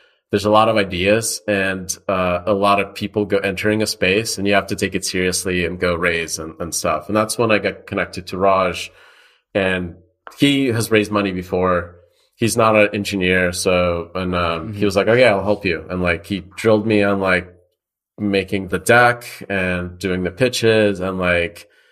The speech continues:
Speaker 1: that was, like, whole part of the process. It was
Speaker 2: Mm-hmm.
Speaker 1: the first time I ever talked to anyone. And, like, it felt really awkward telling him, "Hey, I have this idea. Nothing's built yet. No proof,
Speaker 2: Mm-hmm.
Speaker 1: but give me, like, hundreds of thousands of dollars so I can go hire my friends and go build this thing."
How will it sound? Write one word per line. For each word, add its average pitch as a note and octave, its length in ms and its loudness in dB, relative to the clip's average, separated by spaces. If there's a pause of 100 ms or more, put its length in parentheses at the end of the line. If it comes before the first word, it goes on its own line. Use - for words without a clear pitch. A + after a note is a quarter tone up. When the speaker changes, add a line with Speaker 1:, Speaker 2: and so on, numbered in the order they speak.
(220)
Speaker 1:
that G#2 180 4
was, G#2+ 180 0
like, G#2 160 2
whole A2 200 0
part A2+ 200 2
of G#2+ 80 -2
the G#2 60 0
process. A2+ 500 0
It F#2 40 -2
was F#2 120 -2
Speaker 2:
Mm-hmm. G2+ 80 -2
Speaker 1:
the E2+ 60 -6
first G#2+ 220 0
time G#2+ 140 2
I G#2 60 4
ever G2+ 180 2
talked G#2 360 0
to G2 100 0
anyone. F2+ 360 0
And, F2 160 -4
like, F2 200 -2
it F2+ 100 -4
felt F#2 220 0
really G#2 260 2
awkward F#2 640 0
telling G2 320 0
him, E2+ 140 -4
"Hey, B2+ 220 4
I A2 40 4
have A2 160 0
this G#2+ 180 -2
idea. G2 600 0 (480)
Nothing's A2+ 360 2
built A#2 320 0
yet. F#2+ 480 0
No A2 160 4
proof, G#2+ 680 0 (280)
Speaker 2:
Mm-hmm. G#2 120 -12
Speaker 1:
but G2+ 240 2
give A2 200 2
me, G#2 500 2
like, F#2+ 380 0
hundreds A2+ 340 0
of G#2+ 120 -4
thousands G#2 380 2
of F#2 100 -6
dollars F#2+ 540 2
so F2+ 240 0
I F#2 100 0
can F#2 220 -8
go F#2 240 2
hire F#2 340 2
my F2+ 140 -2
friends F2+ 480 -4
and E2 140 -12
go E2+ 140 -4
build E2+ 260 -6
this D#2 200 -8
thing." D#2+ 260 -12